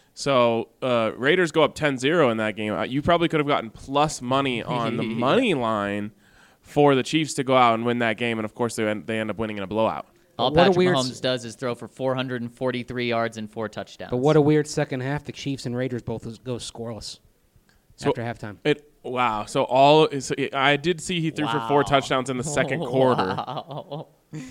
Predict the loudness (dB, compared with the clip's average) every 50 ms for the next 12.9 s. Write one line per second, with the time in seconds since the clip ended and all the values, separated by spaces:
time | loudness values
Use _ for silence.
0 | -18 -14 -6 -4 -2 -2 -2 -4 -4 -6 -8 -8 -8 -6 -6 -4 -4 -4 -4 -6
1 | -6 -6 -6 -6 -4 -4 -4 -4 -4 -6 -8 -8 -10 -10 -10 -8 -6 -6 -6 -6
2 | -6 -8 -8 -6 -6 -4 -4 -4 -4 -6 -8 -12 -14 -16 -16 -14 -12 -10 -10 -10
3 | -10 -14 -14 -12 -12 -12 -10 -10 -12 -14 -14 -12 -12 -12 -12 -12 -16 _ _ _
4 | _ _ _ _ -2 -2 -2 -2 -4 -10 -10 -10 -10 -10 -10 -10 -12 -12 -14 -14
5 | -14 -14 -12 -12 -8 -8 -6 -6 -4 -6 -6 -8 -8 -8 -8 -6 -6 -8 -10 -12
6 | -14 -16 -18 -18 -20 _ _ _ _ _ _ -6 -4 -2 0 2 2 2 0 0
7 | -2 -4 -6 -8 -14 -18 -20 -20 -20 -20 -20 _ -20 _ _ _ -12 -4 0 2
8 | 2 2 2 2 2 2 2 2 2 -2 -8 -16 -16 -18 _ _ _ _ _ _
9 | -14 -8 -4 -2 -2 -2 -4 -4 -2 -2 0 0 -2 -2 -6 -8 -10 -14 -16 -16
10 | -18 -20 -20 _ _ _ -8 -8 -8 -8 -8 -10 -10 -10 -8 -6 -6 -6 -4 -6
11 | -8 -8 -6 -4 -4 -4 -4 -2 -4 -4 -4 -6 -8 -8 -6 -4 -2 -2 -4 -4
12 | -4 -2 -2 -2 -2 -2 -2 -2 0 0 0 0 -2 -4 -6 -6 -10 -16